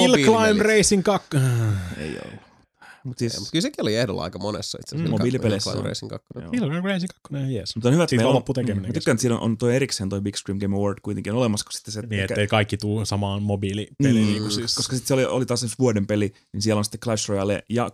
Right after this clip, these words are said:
Speaker 3: Quantum Break vastakkain, niin se on musta
Speaker 2: Mm.
Speaker 3: vähän silleen, ee?
Speaker 1: Mm.
Speaker 3: Niin sit musta hyvä, että on erikseen toi Big Screen, koska sit sinne saa nää, just nää meidän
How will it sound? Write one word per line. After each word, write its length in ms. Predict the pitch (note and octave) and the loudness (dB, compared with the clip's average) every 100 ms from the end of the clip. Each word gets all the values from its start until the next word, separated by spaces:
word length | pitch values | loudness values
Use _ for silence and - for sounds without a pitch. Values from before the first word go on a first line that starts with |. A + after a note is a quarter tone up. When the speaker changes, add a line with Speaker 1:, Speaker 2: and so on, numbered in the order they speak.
| - | -4
Speaker 3:
Quantum 180 | F#2+ F#2 | -4 -4
Break 200 | F#2+ G2+ | -6 -8
vastakkain, 500 | G#2 - - F#2+ G2+ | -10 -12 -8 -6 -6
niin 100 | G2 | -2
se 100 | A2 | 0
on 60 | |
musta 140 | G2+ G2+ | 0 -2
Speaker 2:
Mm. 40 | |
Speaker 3:
vähän 100 | G#2+ | -4
silleen, 220 | G#2+ G#2 - | -2 -2 -2
ee? 680 | C#3 D3+ D#3+ F3+ F#3+ - _ _ | -2 0 2 2 2 -2 _ _
Speaker 1:
Mm. 340 | A#2+ A#2 A#2 A#2 - - | -4 -2 -2 -4 -10 -6
Speaker 3:
Niin 120 | F#2+ | -2
sit 140 | G2+ G2+ - | -2 -4 -2
musta 260 | A2 G#2+ | -2 2
hyvä, 60 | A#2+ | 0
että 140 | G#2+ | 0
on 80 | G#2+ | -2
erikseen 320 | G#2+ G#2 A2+ | -2 -4 -6
toi 120 | G#2 | -6
Big 160 | G#2 G2+ | -4 -4
Screen, 240 | - G2+ | -4 -6
koska 200 | F#2+ - | -6 -10
sit 100 | - | -10
sinne 240 | - G2+ - | -2 -2 -4
saa 220 | - A2 G2+ | -4 -2 0
nää, 220 | G2 G2 - - _ | 0 -4 -10 -20 _
just 180 | G#2 G#2 | -10 -6
nää 100 | G2+ | -2
meidän 240 | G2 F#2+ | -2 -2